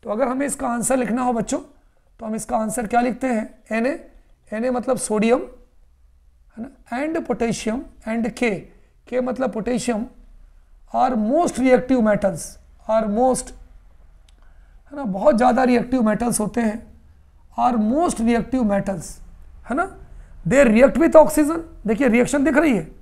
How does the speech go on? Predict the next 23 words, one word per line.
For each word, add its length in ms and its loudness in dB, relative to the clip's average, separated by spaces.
ये 100 -4
दोनों 240 2
ऑक्सीजन 500 -2
to 160 -8
form 240 -2
oxide, 460 0
ऑक्साइड 340 -4
बना 160 2
लेते 260 0
हैं। 180 -12
They 200 -2
react 400 0
with 160 -2
water 320 6
to 80 -12
form 300 -4
hydroxide, 640 0
they 200 -2
react 400 0
with 140 -2
C 180 2
O 140 6
two 180 0